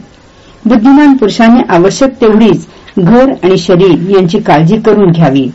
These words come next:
अधिक नको. आतून विरक्त राहून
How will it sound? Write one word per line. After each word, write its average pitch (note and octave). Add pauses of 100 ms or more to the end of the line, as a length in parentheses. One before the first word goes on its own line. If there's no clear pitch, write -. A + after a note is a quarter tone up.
(260)
अधिक F#3+
नको. - (1200)
आतून C4
विरक्त G#3
राहून E3